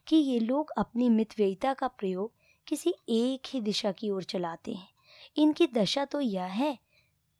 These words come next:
जो एक लोकोक्ति में कही गई है, "अशर्फियाँ लुटें कोयलों पर मोहर।" वास्तविक मितव्ययिता बचत का द्वार है।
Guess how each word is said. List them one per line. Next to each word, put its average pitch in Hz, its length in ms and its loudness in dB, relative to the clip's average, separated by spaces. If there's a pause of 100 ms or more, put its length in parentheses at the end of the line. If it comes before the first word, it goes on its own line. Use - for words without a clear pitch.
जो 269 360 -2
एक 262 280 -4 (320)
लोकोक्ति 226 600 2
में 240 240 0 (320)
कही 208 240 0
गई 185 220 -4
है, 165 180 -16 (600)
"अशर्फियाँ 220 720 0
लुटें 247 440 -2 (600)
कोयलों 214 440 4
पर 202 200 0
मोहर।" 180 340 -4 (840)
वास्तविक 262 680 -2
मितव्ययिता 190 760 0 (200)
बचत 190 480 -2
का 277 180 -2
द्वार 180 420 -4
है। 156 200 -16